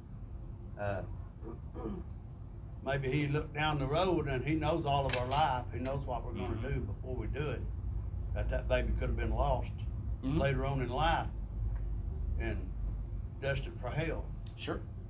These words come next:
Speaker 1: And he didn't want them to go to hell, so he just carried them away.
Speaker 2: Well, let me, let me, and I
Speaker 1: Now,
Speaker 2: agree
Speaker 1: it
Speaker 2: with
Speaker 1: may
Speaker 2: you.
Speaker 1: not be that way, and it
Speaker 2: Oh,
Speaker 1: might,
Speaker 2: sure.
Speaker 1: but that's what I think.
Speaker 2: And I, and I agree with you. Let me, let me, let me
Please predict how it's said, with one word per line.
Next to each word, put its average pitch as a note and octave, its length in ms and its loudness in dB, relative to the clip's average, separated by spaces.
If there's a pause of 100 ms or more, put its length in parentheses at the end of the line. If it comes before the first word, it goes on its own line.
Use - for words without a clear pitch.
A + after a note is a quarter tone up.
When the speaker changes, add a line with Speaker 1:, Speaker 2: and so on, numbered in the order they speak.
Speaker 1:
And A2 100 -2
he C3 80 2
didn't E3+ 140 6
want F3+ 180 8
them E3+ 100 6
to B2 40 0
go D3+ 140 2
to B2+ 60 2
hell, F3+ 320 2
so G#2 160 -6
he - 120 -2 (120)
just - 140 -4
carried D#3 220 -2
them E3 160 -2
away. - 160 -6 (180)
Speaker 2:
Well, A#3+ 120 10
let C#4 100 12
me, E4+ 160 8
let A3 120 6
me, G#3 340 6
and F#3 100 6
I A3+ 120 10
Speaker 1:
Now, E3+ 100 8
Speaker 2:
agree A3+ 100 12
Speaker 1:
it - 40 6
Speaker 2:
with E3 80 10
Speaker 1:
may - 100 8
Speaker 2:
you. G3+ 40 8
Speaker 1:
not G3 260 6
be F#3+ 140 6
that G3 260 4
way, G#3 280 4
and E3+ 100 0
it E3 40 2
Speaker 2:
Oh, - 40 4
Speaker 1:
might, - 100 8
Speaker 2:
sure. - 220 10
Speaker 1:
but - 120 -4
that's F#3 260 4
what E3+ 180 4
I E3 300 4
think. A2 200 -4 (300)
Speaker 2:
And A#3+ 100 2
I, C4+ 100 8
and A#3+ 100 8
I B3 80 12
agree B3+ 240 8
with F3+ 140 6
you. E3 180 10 (240)
Let A#3 160 8
me, E4 160 10
let G#3 120 6
me, G3+ 240 8 (160)
let A#3 100 4
me A#3 140 4